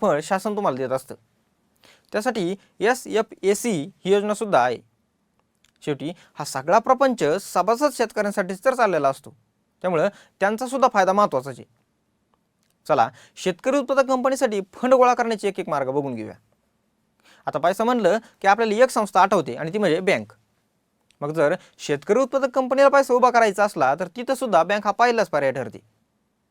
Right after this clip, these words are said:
बँक आपल्याला पैसा देणार म्हणजे ते कर्जाच्या किंवा लोनच्या स्वरूपात देणार. त्यामध्ये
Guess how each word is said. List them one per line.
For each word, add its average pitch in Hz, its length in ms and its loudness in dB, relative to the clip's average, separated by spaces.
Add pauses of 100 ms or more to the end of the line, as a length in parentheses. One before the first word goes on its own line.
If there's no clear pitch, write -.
(580)
बँक 135 320 -2
आपल्याला 190 320 2
पैसा 214 280 2
देणार 165 280 0
म्हणजे 165 220 -4
ते 196 80 -4
कर्जाच्या 185 460 0
किंवा 190 220 -4
लोनच्या 226 320 0
स्वरूपात 123 280 -6
देणार. 117 240 -8 (920)
त्यामध्ये 160 300 -2